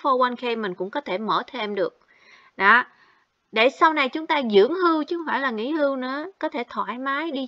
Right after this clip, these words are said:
chơi chỗ này chỗ nọ ha, muốn làm gì làm, không có phải là, à, phụ thuộc vào tài chính của con cháu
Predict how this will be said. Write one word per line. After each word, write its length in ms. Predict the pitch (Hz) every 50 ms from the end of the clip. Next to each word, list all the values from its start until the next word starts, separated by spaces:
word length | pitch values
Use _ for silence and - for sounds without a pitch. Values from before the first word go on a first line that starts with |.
| - -
chơi 280 | 277 277 277 269 269
chỗ 120 | 254 226 226
này 240 | 240 233 190 180 180
chỗ 100 | - 208
nọ 400 | 233 220 185 170 175 185 196 - _ _
ha, 340 | 240 226 226 233 233 233 233
muốn 140 | 247 254 285
làm 240 | 285 233 196 180 202
gì 160 | 226 226 208
làm, 300 | 190 190 180 175 175 175
không 180 | 196 220 226 233
có 140 | - 294 285
phải 360 | - - 208 202 190 220 247
là, 280 | 247 214 190 180 180 - - - - - - - _
à, 220 | - 190 180 180 -
phụ 180 | - 196 180
thuộc 260 | 196 - 214 190 - -
vào 140 | 185 175
tài 140 | - 175 175
chính 220 | 170 - 247 302 320
của 100 | - 196
con 240 | - 240 226 214
cháu 280 | 208 - 226 226 269